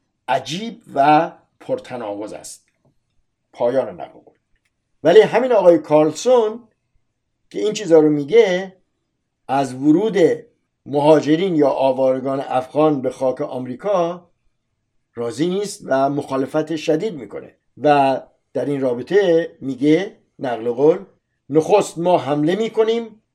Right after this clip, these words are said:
و سپس مورد حمله قرار می‌گیریم. یعنی ورود آوارگان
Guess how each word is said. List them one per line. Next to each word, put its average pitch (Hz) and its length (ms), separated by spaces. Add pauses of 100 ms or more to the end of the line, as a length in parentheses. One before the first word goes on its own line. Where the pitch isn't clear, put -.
(220)
و 131 140
سپس 196 560
مورد 156 360
حمله 151 380
قرار 170 360
می‌گیریم. 98 460 (600)
یعنی 143 440 (460)
ورود 156 480 (180)
آوارگان 143 1040